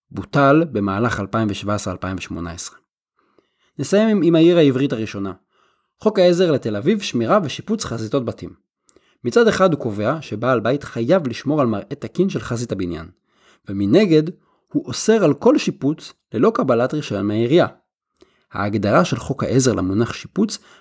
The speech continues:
מאוד מאוד רחבה, והיא כוללת גם שיפוצים מבניים, אבל גם, וזה ציטוט, "עבודות צביעה, טיוח, סיוד, תיקון,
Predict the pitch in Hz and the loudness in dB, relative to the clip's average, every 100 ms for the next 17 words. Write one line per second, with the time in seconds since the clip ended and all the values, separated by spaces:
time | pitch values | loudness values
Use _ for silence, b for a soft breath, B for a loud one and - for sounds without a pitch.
0 | _ 110 110 _ 139 127 110 107 98 110 | _ -6 -6 _ 2 4 4 2 -2 -4
1 | 101 95 - b b b 110 107 113 - | -6 -8 -10 b b b -6 -2 -2 0
2 | 131 185 151 113 160 208 214 - 131 160 | 2 4 2 2 2 2 0 -6 -2 2
3 | 151 117 113 92 90 170 - b b b | 2 2 -2 -4 -4 -4 -6 b b b
4 | 104 113 110 180 208 233 240 _ _ _ | -10 -8 0 2 4 2 0 _ _ _
5 | _ - 98 101 - 101 202 202 b b | _ -14 -10 -8 -8 -4 -4 -4 b b
6 | _ 131 131 165 170 - 123 135 143 107 | _ -4 0 2 0 -4 -2 0 0 -2
7 | _ - 123 135 127 78 - - 120 131 | _ -10 0 2 2 0 -8 -2 2 2
8 | 107 - _ - 139 - 202 180 | 0 -10 _ -6 -2 4 6 4